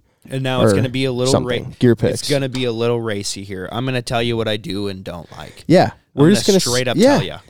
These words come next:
Speaker 2: And we might argue a little bit about a couple options, you know, a couple things, and try to prove our points. Then we'll move on very quickly, though,
Speaker 1: That's okay.
Speaker 2: 'cause you know we can argue on tangents.
Speaker 1: Let's start with guns, Cal.
Speaker 2: Guns. Okay.
Speaker 1: Now, you have shot a decent amount of guns at this point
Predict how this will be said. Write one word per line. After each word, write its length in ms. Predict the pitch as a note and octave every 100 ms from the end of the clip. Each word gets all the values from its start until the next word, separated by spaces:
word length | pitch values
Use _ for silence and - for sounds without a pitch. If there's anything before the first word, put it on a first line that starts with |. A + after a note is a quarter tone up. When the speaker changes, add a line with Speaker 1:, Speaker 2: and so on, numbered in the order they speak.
| -
Speaker 2:
And 140 | D#3+
we 80 | F3
might 220 | D#3 D3
argue 340 | C3+ D3 D3
a 20 | D3
little 200 | D3+ D3
bit 240 | D3 C#3+ -
about 180 | C#3 C3+
a 60 |
couple 260 | C3+ B2+ B2
options, 300 | A#2+ B2 B2
you 80 | C3
know, 80 |
a 40 | A#2
couple 220 | C3 B2
things, 400 | - C3 F3+ - - _ _ _ _
and 200 | A#2+ A#2
try 140 | - B2
to 80 | A#2
prove 160 | C3
our 80 | B2+
points. 320 | B2+ B2+ D#3
Then 140 | B2+ B2+
we'll 80 | A#2+
move 160 | A#2
on 160 | A2 G#2+
very 160 | A2+
quickly, 320 | G#2 G2+ F#2+ G2
though, 80 |
Speaker 1:
That's 120 | F2 G#2+
okay. 160 | G#2
Speaker 2:
'cause 120 | A2+ A2
you 80 |
know 120 | A2+ G#2+
we 80 | G#2
can 120 | A2
argue 280 | G2 G#2+ G2+
on 100 | G2
tangents. 580 | G#2+ F2 - - - - _ -
Speaker 1:
Let's 160 | D3
start 220 | - D#3
with 160 | D#3+ A#2
guns, 340 | G#2 G2+ G2
Cal. 320 | - E2 F2+ - _ -
Speaker 2:
Guns. 420 | A#2+ E3+ - - - - - -
Okay. 220 | D3+ G#3+ A3 - - _ _ _ _ -
Speaker 1:
Now, 220 | C3 B2
you 340 | A2 A#2+ F#3+ A3
have 160 | D#3
shot 220 | - C#3 B2
a 40 |
decent 340 | A2 C3 B2 B2+
amount 180 | A#2 G#2+
of 60 |
guns 280 | G2 D3 C#3+
at 80 | F#2
this 180 | F2 -
point 320 | G2 F2